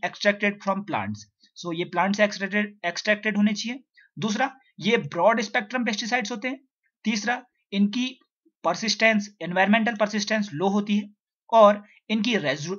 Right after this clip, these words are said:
रेजिडुअल वैल्यू लो होती है। रेजिडुअल मीन्स कितने दिन तक उनका इफेक्ट रहता है। So बॉटेनिकल पेस्टिसाइड का ज्यादातर एक हफ्ते, दो हफ्ते, इससे एक वीक से दो वीक, इससे ज्यादा इनका इम्पैक्ट नहीं रहता है। और they are able to degrade very fast in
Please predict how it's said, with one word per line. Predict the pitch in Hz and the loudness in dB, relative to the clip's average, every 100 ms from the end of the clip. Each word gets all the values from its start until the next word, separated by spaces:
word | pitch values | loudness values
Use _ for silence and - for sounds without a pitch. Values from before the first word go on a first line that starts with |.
| 185 | -8
रेजिडुअल | 156 151 190 214 226 | -8 -6 -4 0 2
वैल्यू | 220 208 208 | 2 2 2
लो | 214 | 2
होती | 208 214 | 0 -2
है। | 220 | -4
रेजिडुअल | 160 175 208 214 | -4 -2 0 0
मीन्स | 220 240 - - _ | 0 -2 -12 -20 _
कितने | 202 208 247 | -4 0 0
दिन | 220 214 | 2 0
तक | 202 - - 226 226 | 0 -6 -4 -4 -2
उनका | 214 220 | 0 0
इफेक्ट | 170 165 208 208 | -2 -2 -2 -2
रहता | 202 208 | -2 -2
है। | 220 - _ - _ - | -2 -6 _ -20 _ -4
So | |
बॉटेनिकल | 202 202 147 151 196 214 240 | 0 0 0 -2 0 -2 -2
पेस्टिसाइड | 214 208 208 214 | -4 -4 -2 -4
का | 220 | -2
ज्यादातर | 190 170 208 220 220 _ _ - | -2 0 0 -2 -6 _ _ -8
एक | 226 220 | -4 -4
हफ्ते, | 214 - 247 | -4 -4 -6
दो | 165 196 | -2 0
हफ्ते, | 202 202 220 269 _ _ 226 | 0 -2 -6 -10 _ _ -10
इससे | 208 262 233 - | -6 -4 -4 -2
एक | 214 233 | -4 -2
वीक | 214 208 | -6 -6
से | 220 | -4
दो | 185 | -4
वीक, | 180 208 | -2 -4
इससे | 214 220 | -6 -2
ज्यादा | 202 185 196 196 | 2 2 2 -2
इनका | 180 185 | -6 -4
इम्पैक्ट | 170 156 208 | -4 -4 -4
नहीं | 196 156 139 | -6 -8 -10
रहता | 110 120 | -10 -12
है। | - _ _ - | -18 _ _ 2
और | 233 - - _ - | 2 2 -6 _ -4
they | 160 247 | 2 4
are | 247 | 4
able | 214 214 | 2 -2
to | 226 147 | -4 -4
degrade | 160 202 233 | -2 0 0
very | 202 202 202 | 0 -2 -2
fast | 196 202 - | -2 -2 -4
in | - | -2